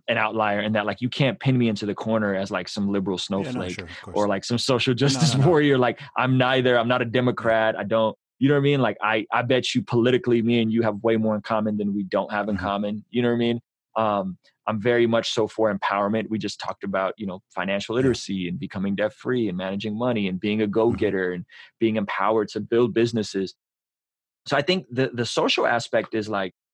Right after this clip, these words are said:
Speaker 1: it doesn't have to be an either or polar
Speaker 2: Yeah.
Speaker 1: opposite, right? It can't be like, people are victims and they just need to pull themselves out by their
Speaker 2: Mm-hmm.
Speaker 1: bootstraps,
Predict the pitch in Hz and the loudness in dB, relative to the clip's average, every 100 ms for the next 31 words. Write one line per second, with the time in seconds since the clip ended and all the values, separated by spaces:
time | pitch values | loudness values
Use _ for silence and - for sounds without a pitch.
0 | _ 151 139 175 165 - 143 143 135 120 | _ 0 2 2 2 0 0 0 0 2
1 | 120 104 131 120 110 - 113 113 104 - | 2 2 2 2 0 0 0 0 0 -2
2 | 117 101 - 101 82 92 - - _ 104 | 0 0 -2 -4 -4 -8 -8 -10 _ -6
3 | 95 90 131 123 110 113 104 98 - _ | -4 -4 -2 0 2 2 0 -2 -8 _
4 | _ _ _ _ _ _ _ _ - 214 | _ _ _ _ _ _ _ _ 2 2
5 | 190 180 131 170 - 160 147 - 113 104 | 4 4 4 0 2 2 2 -2 -6 0
6 | 165 147 139 151 120 95 156 139 131 - | 2 2 2 0 0 0 2 4 2 2
7 | 131 135 120 120 117 110 120 98 87 95 | 0 0 0 0 0 0 0 0 0 -2
8 | - - | -4 -12